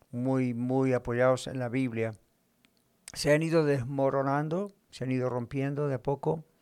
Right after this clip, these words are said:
pero él dice, dice, "Acá dice, dice rápidamente, bueno, yo creo que fue de a poco, pero en los últimos tiempos más rápidamente".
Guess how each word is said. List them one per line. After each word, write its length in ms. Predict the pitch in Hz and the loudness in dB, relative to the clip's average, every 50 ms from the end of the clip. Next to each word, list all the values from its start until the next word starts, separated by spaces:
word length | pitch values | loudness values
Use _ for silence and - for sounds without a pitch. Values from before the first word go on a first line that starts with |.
| _ _ _ _ _ _ _ _ _ _ _ _ _ _ _ _ _ _ - | _ _ _ _ _ _ _ _ _ _ _ _ _ _ _ _ _ _ -4
pero 280 | - 123 120 120 120 | -2 2 4 4 4
él 80 | 123 120 | 2 0
dice, 340 | 117 135 123 113 - 131 117 127 | -2 -6 -6 -6 -6 -8 -8 -8
dice, 180 | 143 156 160 160 | -6 -4 -2 -2
"Acá 160 | 147 - 185 | 0 2 0
dice, 240 | 185 180 - - 143 | 0 0 -4 -10 -12
dice 260 | 135 135 - 156 143 | -10 -6 -4 -4 0
rápidamente, 760 | 131 139 139 139 143 123 117 113 120 135 135 127 117 - - | 0 0 0 -2 -2 0 0 0 0 0 -2 -2 -4 -6 -8
bueno, 520 | 113 - 156 156 156 143 139 135 135 127 127 | -6 -2 -2 -2 0 0 -2 -2 -2 -4 -6
yo 160 | 120 131 127 | -6 -6 -4
creo 180 | 120 - 147 143 | -2 -2 -4 -2
que 100 | - 131 | -4 -6
fue 180 | - - 131 131 | -4 -2 -2 0
de 80 | 127 | 0
a 80 | 117 - | -2 -2
poco, 400 | - 127 123 120 - 143 135 - | -2 -2 -2 -2 -4 -6 -6 -4
pero 200 | - 123 110 113 | -4 -4 -2 -2
en 60 | 117 | -2
los 140 | 120 - - | -4 -6 -8
últimos 400 | 151 143 139 160 135 131 123 - | -8 -6 -6 -4 -4 -4 -4 -2
tiempos 500 | - 156 147 131 - - 110 110 - - | 0 0 0 0 0 -2 -6 -8 -6 -4
más 200 | 113 117 117 - | -4 -4 -2 -2
rápidamente". 800 | 113 107 - - 117 107 107 104 104 104 101 104 - 127 120 | -2 -2 -2 -2 -4 -4 -4 -4 -6 -8 -10 -8 -8 -8 -8